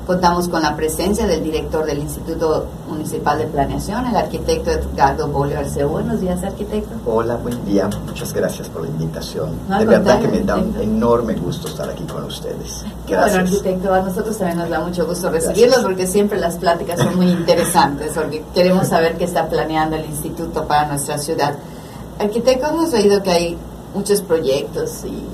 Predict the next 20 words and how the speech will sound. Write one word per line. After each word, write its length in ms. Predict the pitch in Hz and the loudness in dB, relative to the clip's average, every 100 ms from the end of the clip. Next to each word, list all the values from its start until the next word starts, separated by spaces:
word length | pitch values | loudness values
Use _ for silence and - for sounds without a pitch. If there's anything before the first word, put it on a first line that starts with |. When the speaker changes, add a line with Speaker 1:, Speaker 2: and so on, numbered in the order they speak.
| - - 151 | -12 -12 -2
Speaker 1:
retos, 500 | 175 208 208 165 143 | 2 2 2 -6 -2
más 220 | 143 - | -2 -2
que 100 | 135 | -4
nada, 160 | 143 139 | -4 -4
en 100 | 139 | -6
esta 160 | 143 | -6
nueva 220 | 143 139 139 | -2 -2 -2
administración. 540 | 131 117 123 - 180 | -4 -6 -6 -4 -2
¿Nos 100 | 175 | -2
podría 300 | 180 214 269 | 2 4 4
platicar 480 | 190 180 160 151 147 | 4 -2 -2 -2 -2
de, 120 | 151 - - - - | -4 -8 -12 -14 -2
del 100 | 208 | 0
que 180 | 208 240 | 2 0
considere 500 | - 240 233 247 277 294 | 0 -4 -2 2 4 4
Speaker 2:
Bien. 120 | 254 | 2
Speaker 1:
como 260 | 208 185 180 | 2 0 0
que 80 | 175 | 0
el 140 | 165 | 2
va, 220 | 160 - | 2 0